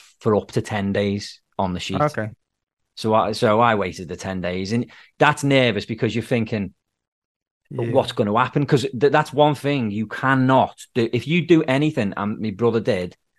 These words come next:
Speaker 1: if you do anything with, within the first seven days, you risk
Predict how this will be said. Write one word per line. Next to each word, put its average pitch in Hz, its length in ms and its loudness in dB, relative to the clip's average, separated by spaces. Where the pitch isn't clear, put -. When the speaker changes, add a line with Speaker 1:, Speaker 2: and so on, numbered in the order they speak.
Speaker 1:
if 95 140 -8
you 135 160 0
do 127 160 2
anything 120 520 0
with, 101 240 -4
within 101 500 -2
the 104 80 -8
first 107 300 -4
seven 104 240 -2
days, 90 480 -4
you 101 280 -4
risk 98 380 -4